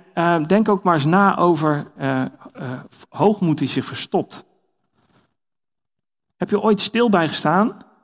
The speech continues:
ehm, welk gevoel je soms kan hebben in een discussie als je gelijk krijgt? Wie heeft wel eens gelijk gekregen in een discussie?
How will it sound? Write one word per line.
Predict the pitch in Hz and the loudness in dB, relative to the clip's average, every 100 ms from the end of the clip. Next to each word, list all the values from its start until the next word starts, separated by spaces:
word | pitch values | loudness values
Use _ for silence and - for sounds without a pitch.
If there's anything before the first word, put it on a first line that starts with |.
| - | -12
ehm, | 160 139 135 135 127 _ _ _ _ _ _ _ _ _ _ _ _ _ _ _ _ _ _ _ _ _ _ _ | -4 -2 -2 -4 -8 _ _ _ _ _ _ _ _ _ _ _ _ _ _ _ _ _ _ _ _ _ _ _
welk | _ - 165 196 | _ -2 0 0
gevoel | - 110 127 262 | -2 -2 0 2
je | 240 | 2
soms | 202 214 190 | 2 0 0
kan | 170 135 | 0 2
hebben | 175 208 | 2 2
in | 196 170 | 0 -2
een | 139 | 0
discussie | 131 - 247 226 226 254 262 | -2 -2 -4 -2 0 0 0
als | 165 | -4
je | - | -4
gelijk | - 139 170 135 | -2 0 2 0
krijgt? | - - - - - _ _ _ _ _ _ _ _ _ _ _ _ _ | -4 -10 -12 -18 -20 _ _ _ _ _ _ _ _ _ _ _ _ _
Wie | 170 | 4
heeft | 208 | 4
wel | 196 | 2
eens | 160 | -2
gelijk | - 151 185 190 | 0 0 2 0
gekregen | - - 147 139 | -4 -4 -4 -2
in | 127 117 | -2 -2
een | |
discussie? | 110 101 - 127 - | -4 -8 -8 -10 -12